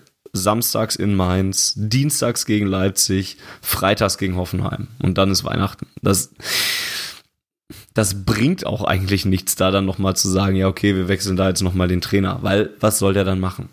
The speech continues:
Ich fürchte, also, nee, nicht ich fürchte. Ähm, ich glaube,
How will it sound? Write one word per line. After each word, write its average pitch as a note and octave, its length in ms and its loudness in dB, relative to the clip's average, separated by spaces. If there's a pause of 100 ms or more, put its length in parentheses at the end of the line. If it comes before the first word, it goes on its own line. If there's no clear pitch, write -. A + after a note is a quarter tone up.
Ich - 160 -2
fürchte, C3 560 2 (500)
also, G#2+ 420 2
nee, G2 300 2
nicht F#2+ 180 -2
ich - 140 -4
fürchte. - 340 0 (480)
Ähm, F#2 300 2
ich - 160 -2
glaube, B2+ 480 2